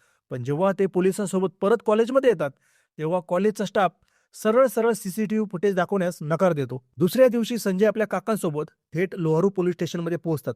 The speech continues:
तेथील अधिकाऱ्यांना ते वारंवार सांगतात की त्यांची मुलगी हरवली आहे, रिपोर्ट नोंदवून शोध मोहीम सुरू केली पाहिजे.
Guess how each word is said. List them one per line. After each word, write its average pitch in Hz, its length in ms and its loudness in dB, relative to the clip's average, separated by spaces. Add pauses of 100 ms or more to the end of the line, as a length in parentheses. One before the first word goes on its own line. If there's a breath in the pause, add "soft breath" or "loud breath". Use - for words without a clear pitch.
(380)
तेथील 147 220 -2
अधिकाऱ्यांना 170 640 0 (120)
ते 165 40 -6
वारंवार 185 400 0
सांगतात 135 300 -6 (400)
की 196 60 -6
त्यांची 208 300 -2
मुलगी 240 240 0
हरवली 202 300 2
आहे, 127 120 -4 (420)
रिपोर्ट 196 340 0
नोंदवून 202 320 0 (300)
शोध 208 240 0
मोहीम 226 220 -2
सुरू 196 240 0
केली 214 160 -2
पाहिजे. 147 320 -2